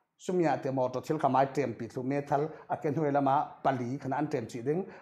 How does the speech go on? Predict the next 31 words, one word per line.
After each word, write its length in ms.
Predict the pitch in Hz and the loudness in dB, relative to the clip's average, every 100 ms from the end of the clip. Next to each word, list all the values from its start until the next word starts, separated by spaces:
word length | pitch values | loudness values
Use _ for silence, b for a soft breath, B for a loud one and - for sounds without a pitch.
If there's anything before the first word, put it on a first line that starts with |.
| - | -4
Among 260 | 139 156 160 | 2 2 2
to 80 | |
chumi 240 | 156 160 147 | 0 2 2
lama 160 | 143 131 | 2 0
chut 180 | 147 | -2
an 140 | 139 147 | -2 -2
re 260 | 147 147 | -2 -2
ti 120 | 139 160 | -6 0
pon 180 | 160 | 0
fo 120 | 135 151 | 2 0
chumi 220 | 160 156 | 2 2
thu 140 | - 135 | 2 0
na, 120 | 123 B B | 0 B B
eh, 280 | - 147 139 | 0 4 4
thil 200 | 127 143 | 4 0
dang 160 | 135 160 | 2 4
da 60 | |
an 100 | 156 | 6
re 80 | 156 | 4
ke 160 | 151 160 | 4 2
fu 240 | 160 143 | 4 0
ve 120 | 127 | 4
an 120 | 160 160 | 4 4
re 120 | 160 | 0
thim 220 | - 135 | 0 -2
ke 120 | - 165 | -2 -4
ti 120 | 151 | -4
pala 220 | - 277 | -2 -2
sim 400 | - 349 339 277 | -2 0 2 0
thu 140 | - | -2
e. 80 | 151 | -6